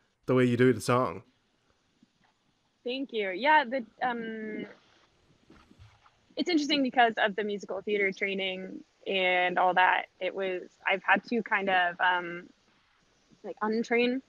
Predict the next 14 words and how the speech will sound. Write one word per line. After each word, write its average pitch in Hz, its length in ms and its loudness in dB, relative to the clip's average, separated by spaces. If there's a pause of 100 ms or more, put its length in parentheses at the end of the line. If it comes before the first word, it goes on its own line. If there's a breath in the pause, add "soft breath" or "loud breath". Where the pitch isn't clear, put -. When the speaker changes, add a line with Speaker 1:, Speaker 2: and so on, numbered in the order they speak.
(240)
Speaker 2:
my 254 100 2
voice 254 260 2
in 262 160 2
some 277 160 4
ways 277 400 2
Speaker 1:
Mm-hmm. 135 240 -6 (380)
Speaker 2:
just - 260 -6
to 196 260 6
let 190 180 8
it 185 120 4
be 185 80 -2
more 175 160 -2
human 196 440 -4 (760)
again. 277 400 4